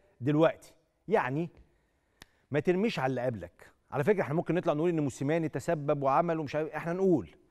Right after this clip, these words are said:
أنت ما تعملش كده. على فكرة ده في الأهلي وغيره. المدرب اللي يجي يحمل اللي قبله أو يقول إن أنا أحسن من اللي قبلي بأي طريقة كانت، بأي طريقة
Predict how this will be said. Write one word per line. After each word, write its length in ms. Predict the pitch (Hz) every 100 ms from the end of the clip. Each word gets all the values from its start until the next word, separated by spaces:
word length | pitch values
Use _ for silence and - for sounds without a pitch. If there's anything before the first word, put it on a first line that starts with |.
| _ _ -
أنت 260 | 214 240 233
ما 120 | 180
تعملش 420 | 135 127 156 -
كده. 240 | 120 90 - _ _ _
على 160 | - 147
فكرة 300 | 180 - 98
ده 160 | 98
في 80 | 127
الأهلي 260 | 156 220 220
وغيره. 360 | 147 139 104 - _ _ _ -
المدرب 460 | 147 160 208 147
اللي 280 | 131 139 175
يجي 240 | 170 123 98 _ _ _ _
يحمل 580 | 113 127 - 214 196 170
اللي 180 | 151 156
قبله 360 | 190 196 240
أو 160 | - 143
يقول 200 | 143 185
إن 80 | 180
أنا 100 | 175
أحسن 280 | 147 - 156
من 80 |
اللي 220 | 143 139 170
قبلي 340 | 208 240 220 - _
بأي 340 | 120 156 214 202
طريقة 640 | 156 165 190 - 139 135
كانت، 400 | - 165 214 220 - _ - _ _ -
بأي 340 | 120 170 202
طريقة 580 | - 143 185 147 143 131